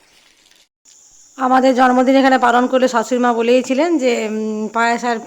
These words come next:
পিঠেটা করতে, তো ওই জন্য পিঠে বানাচ্ছি। আর এই পিঠেটা হয়ে গেলে আমি ভাতও পারবো, এবার খাওয়া দাওয়া শুরু করবো। তো পাঁচটা দিতে হয়, ছোটো ছোটো করে পাঁচটা করে নিয়েছি, ওর জন্য, এটা ছেলের জন্য করছি আবার।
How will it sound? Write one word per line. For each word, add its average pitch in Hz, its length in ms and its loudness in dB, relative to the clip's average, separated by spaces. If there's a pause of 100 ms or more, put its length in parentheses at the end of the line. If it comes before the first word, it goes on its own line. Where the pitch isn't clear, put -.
(220)
পিঠেটা 233 300 -8
করতে, 226 400 -8
তো 262 160 -4
ওই 220 80 -4
জন্য 220 180 -8
পিঠে 220 220 -8
বানাচ্ছি। 233 380 -8 (540)
আর 220 240 -6
এই 220 80 -2
পিঠেটা 240 320 -4
হয়ে 240 200 -2
গেলে 262 160 -2
আমি 277 180 -2
ভাতও 214 320 -6
পারবো, 247 400 -6
এবার 226 140 -8
খাওয়া 220 240 -8
দাওয়া 226 140 -8
শুরু 226 240 -10
করবো। 262 260 -8 (680)
তো 208 360 -10
পাঁচটা 233 300 -6
দিতে 269 200 -2
হয়, 269 140 2
ছোটো 240 200 -4
ছোটো 254 120 0
করে 262 100 0
পাঁচটা 247 320 -4
করে 254 200 -2
নিয়েছি, 269 220 -2
ওর 247 100 0
জন্য, 240 160 -4
এটা 240 220 -2
ছেলের 214 360 -10
জন্য 214 180 -12
করছি 196 320 -14
আবার। 170 200 -18